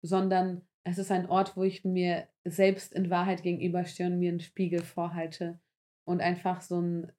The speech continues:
Check-up mache, so wie geht's eigentlich meiner Seele. Deshalb,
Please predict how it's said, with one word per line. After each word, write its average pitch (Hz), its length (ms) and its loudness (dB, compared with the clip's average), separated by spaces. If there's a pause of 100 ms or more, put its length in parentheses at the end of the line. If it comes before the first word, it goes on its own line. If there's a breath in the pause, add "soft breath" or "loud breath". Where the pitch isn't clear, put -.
(360)
Check-up 214 340 0
mache, 175 320 2
so 165 220 -6
wie 180 140 0
geht's 196 260 2
eigentlich 170 320 -2
meiner 165 280 0
Seele. 165 460 -2 (320)
Deshalb, 208 400 6